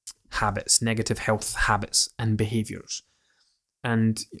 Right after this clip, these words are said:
this is one I talk about so much, like, trying to get this point across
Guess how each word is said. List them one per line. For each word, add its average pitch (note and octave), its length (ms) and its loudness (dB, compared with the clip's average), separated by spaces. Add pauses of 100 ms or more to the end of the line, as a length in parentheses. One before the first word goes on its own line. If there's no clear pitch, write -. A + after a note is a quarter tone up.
(400)
this C#3 420 2
is B2 140 0
one B2 160 4
I A#2+ 40 2
talk - 260 -4
about A2 220 -2
so - 200 4
much, A#2 380 2
like, - 200 -8
trying C#3 320 4
to - 120 4
get A#2+ 260 2
this A#2 160 2
point - 320 0
across - 500 -6